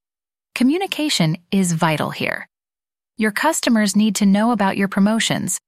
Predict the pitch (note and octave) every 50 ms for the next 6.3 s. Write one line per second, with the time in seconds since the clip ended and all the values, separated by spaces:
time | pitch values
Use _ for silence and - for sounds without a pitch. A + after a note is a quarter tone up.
0 | _ _ - - - A3 G#3 G3+ F#3+ G#3+ A3 B3+ C#4+ D#4 - - C4+ A#3+ A#3 A3+
1 | G#3 G3+ G3+ - G3+ A3 B3 A3+ A3 F#3+ - F#3 E3 D#3+ D#3 E3 D#3+ D#3+ - -
2 | - E3 D#3+ D#3+ D#3+ D3+ - E3+ E3+ D#3 D#3+ D#3+ D#3+ D3+ F3+ G3 G#3+ - _ -
3 | - B3 C#4 - - - E3 D3+ - - D3+ - - F#3+ F3+ F#3 F3+ - - F#3
4 | E3+ D#3+ D3+ - C3 - - - _ _ _ _ _ _ _ _ _ - F#3 G#3
5 | G#3+ G3+ A3 G#3+ - - F#3+ F3+ - - - F3+ F3+ E3+ - G#3+ G3 F#3+ F#3 F#3
6 | F#3 F#3 F#3+ G3+ A3+ A#3